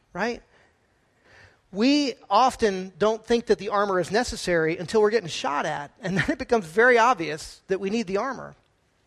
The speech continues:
This passage is saying, "Christians, you're being shot at." They're not physical bullets. It's a spiritual battle, but there's stuff that we need to put on in order to stand our ground.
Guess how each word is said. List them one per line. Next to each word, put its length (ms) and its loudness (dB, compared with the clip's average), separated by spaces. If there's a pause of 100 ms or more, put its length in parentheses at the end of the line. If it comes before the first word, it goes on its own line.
(1160)
This 160 -2
passage 480 -4
is 100 -4
saying, 240 0
"Christians, 460 -6
you're 180 -2
being 240 -6
shot 400 -4
at." 380 -14 (920)
They're 120 2
not 320 2
physical 420 0
bullets. 400 0
It's 160 -8
a 20 -10
spiritual 800 -2 (160)
battle, 460 0 (1000)
but 200 0
there's 220 4
stuff 480 -2
that 160 -4
we 280 -4
need 380 -4
to 80 -8
put 260 -4
on 440 -6 (360)
in 140 -2
order 240 0
to 100 -8
stand 480 -6 (380)
our 160 -2
ground. 400 -6